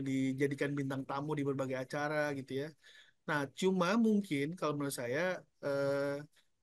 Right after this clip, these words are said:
harus, karena kadang-kadang keviralan itu muncul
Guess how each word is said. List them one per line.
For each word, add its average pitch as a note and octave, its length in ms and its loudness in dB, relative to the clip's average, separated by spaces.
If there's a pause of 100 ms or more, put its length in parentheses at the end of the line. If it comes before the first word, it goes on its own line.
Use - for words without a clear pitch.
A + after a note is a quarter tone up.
(340)
harus, E3 320 0 (580)
karena F#3 160 6
kadang-kadang A3 480 6
keviralan E3+ 600 6
itu F#3 100 -2
muncul A3 560 2